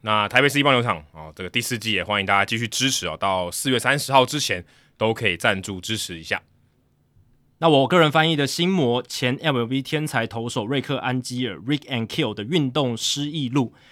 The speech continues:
Speaker 2: 三月二十二号已经正式上市啦，所以大家希望可以在这个实体的通路书店、网络书店呢，都可以来支持这一本书。
Speaker 1: 电子版还没出，对不对？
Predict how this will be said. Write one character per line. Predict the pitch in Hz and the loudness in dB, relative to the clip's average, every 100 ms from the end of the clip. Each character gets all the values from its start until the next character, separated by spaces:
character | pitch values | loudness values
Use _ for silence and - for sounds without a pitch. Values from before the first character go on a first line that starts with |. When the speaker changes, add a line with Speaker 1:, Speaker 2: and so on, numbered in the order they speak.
| - _ | -20 _
Speaker 2:
三 | - 151 | -2 2
月 | 151 | 4
二 | 160 | 2
十 | 139 | 2
二 | 143 151 | 2 4
号 | 143 143 | 4 4
已 | |
经 | 107 127 | 2 -2
正 | 143 131 | 0 0
式 | 135 | 2
上 | 170 139 | 4 4
市 | - | 4
啦， | 151 135 | 6 4
所 | - 120 | 2 -8
以 | 113 | -4
大 | 120 | -2
家 | 120 | -2
希 | - 127 | -2 2
望 | 143 123 _ _ - | 2 2 _ _ -10
可 | - 127 | -2 0
以 | 131 110 | 0 0
在 | - 127 120 | 0 2 2
这 | 113 113 | -2 -6
个 | 104 101 98 98 98 _ _ _ _ - | -6 -6 -6 -8 -12 _ _ _ _ -2
实 | 165 | 4
体 | 214 | 8
的 | 202 | 8
通 | 165 196 | 8 6
路 | 196 | 4
书 | 196 | 2
店、 | 190 190 | 2 2
网 | 123 117 | 2 0
络 | 185 | -2
书 | 165 180 | -2 -4
店 | 185 196 | 0 0
呢， | 123 104 | 0 -2
都 | 143 | -4
可 | 131 | 0
以 | 135 110 | 0 0
来 | 104 104 - _ - | -2 -4 -8 _ -8
支 | 139 | -4
持 | 151 - 113 | -2 -2 0
这 | 131 | 2
一 | 127 | 2
本 | 110 85 | 0 -6
书。 | - 95 98 _ | -10 -12 -16 _
Speaker 1:
电 | - 170 | 0 0
子 | 113 | 2
版 | 110 | 0
还 | 95 | 2
没 | 90 | -2
出， | 90 98 | -6 -6
对 | 87 | -8
不 | 82 | -10
对？ | 73 | -12